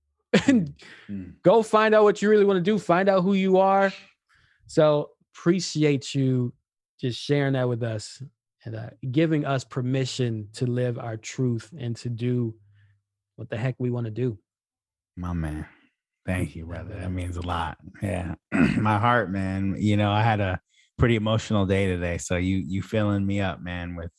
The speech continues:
Speaker 2: with good vibes. And, you know, um, I had, you know, we had some emotional, our C E O call today was pretty emotional. So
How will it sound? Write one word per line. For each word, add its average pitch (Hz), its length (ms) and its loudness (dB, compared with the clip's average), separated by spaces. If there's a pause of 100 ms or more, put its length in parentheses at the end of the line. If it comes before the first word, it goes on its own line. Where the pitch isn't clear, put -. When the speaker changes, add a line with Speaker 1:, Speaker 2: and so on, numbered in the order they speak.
(120)
Speaker 2:
with 85 380 -6
good 90 180 0
vibes. 85 460 -2
And, 78 280 -8 (580)
you 85 120 -2
know, 82 220 -2
um, 82 260 -6
I 87 120 0
had, 85 200 -4
you 87 140 -4
know, 82 100 -4
we 87 100 -4
had 85 160 -4
some 82 200 -8
emotional, 87 520 -4 (200)
our 82 100 -8
C 98 300 -6
E 98 60 -6
O 90 100 -8
call 82 240 -6
today 82 200 -6
was 80 120 -6
pretty 85 240 -4
emotional. 82 520 -4
So 80 260 -8